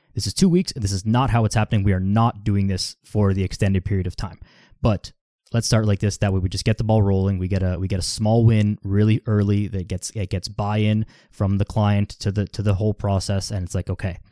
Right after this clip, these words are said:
now we can, now we can work with this. Now we can go into the whole program and, and see it through." But when you start off almost, in my experience, when you start off too slow, too much on the sustainable diet thing,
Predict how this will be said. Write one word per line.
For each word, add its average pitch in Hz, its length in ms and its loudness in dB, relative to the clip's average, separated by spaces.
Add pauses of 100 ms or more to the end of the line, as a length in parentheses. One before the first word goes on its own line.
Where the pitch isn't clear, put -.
(360)
now 98 320 2
we 95 100 0
can, 90 220 -6
now 110 240 2
we 107 100 2
can 95 160 -2
work 92 180 -4
with - 80 -12
this. 92 200 -6
Now 98 260 2
we 104 120 4
can 95 160 -2
go 90 180 -2
into 90 180 -6
the 90 120 -8
whole 90 180 -6
program 90 400 -4
and, 87 160 -8
and 92 160 -8
see 92 220 -6
it 87 80 -12
through." 90 220 -6
But 90 160 -10 (560)
when 107 120 2
you 101 60 4
start 127 320 2
off 117 260 0
almost, 101 540 0 (380)
in 110 120 2
my 104 180 4
experience, 90 460 -4
when 101 80 0
you 95 40 0
start 123 320 0
off 113 280 2 (360)
too 117 320 2
slow, 98 540 0 (480)
too 127 240 2
much 110 280 2
on 101 200 4
the 98 340 2 (120)
sustainable 98 1000 0
diet 90 480 -4
thing, 90 380 -6